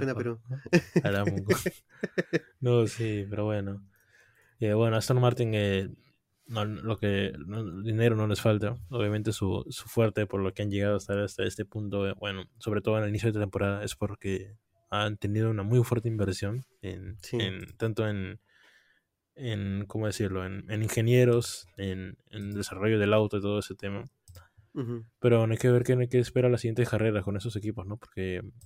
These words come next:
Speaker 2: ahorita están bajando, ahorita están mal. Vamos a ver si logran recuperar, si logran equi-, eh, igualarse con los Ferrari, porque ahorita los Ferrari son,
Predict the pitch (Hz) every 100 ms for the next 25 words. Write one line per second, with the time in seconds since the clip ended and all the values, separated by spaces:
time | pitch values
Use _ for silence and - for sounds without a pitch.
0 | - - - 113 143 151 127 - 92 87
1 | 117 - 110 90 87 - - - - -
2 | - 104 120 110 113 113 113 113 - 95
3 | 95 98 - 101 107 107 104 101 - 92
4 | 90 - - 101 98 101 - 104 101 98
5 | - 101 101 98 98 95 - 95 98 101
6 | - 95 95 95 95 95